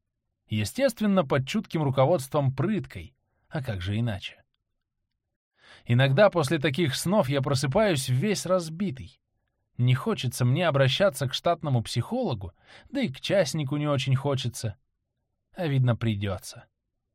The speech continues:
Вдруг чего-нибудь порекомендует.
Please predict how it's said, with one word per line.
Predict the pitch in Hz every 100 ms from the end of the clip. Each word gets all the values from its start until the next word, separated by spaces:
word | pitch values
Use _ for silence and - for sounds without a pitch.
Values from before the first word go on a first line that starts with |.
| _ _
Вдруг | 120 131 226 - -
чего-нибудь | - 120 98 92 -
порекомендует. | - 107 101 110 113 113 101 76 -